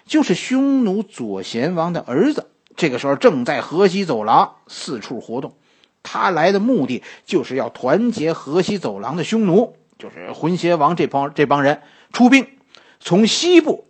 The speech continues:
骚扰汉朝。但是他刚到，这各种活动还没展开呢，就遭到霍去病是当头棒喝。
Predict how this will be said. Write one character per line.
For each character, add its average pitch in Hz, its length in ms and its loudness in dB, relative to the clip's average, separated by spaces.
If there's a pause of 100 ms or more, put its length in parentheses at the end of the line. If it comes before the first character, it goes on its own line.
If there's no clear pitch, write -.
骚 160 360 2
扰 101 160 -4
汉 110 200 -6
朝。 - 180 -18 (1120)
但 202 120 2
是 175 100 2
他 262 200 -2
刚 320 400 -2
到， - 340 2 (260)
这 147 140 -4
各 277 300 0
种 208 220 0
活 175 240 2
动 214 160 2
还 202 120 0
没 233 160 -2
展 123 220 0
开 247 240 4
呢， - 80 -6 (300)
就 170 240 2
遭 190 240 6
到 151 200 4
霍 - 280 2
去 180 160 0
病 180 220 0
是 127 140 -6
当 233 400 4
头 208 220 4
棒 143 280 0
喝。 180 280 2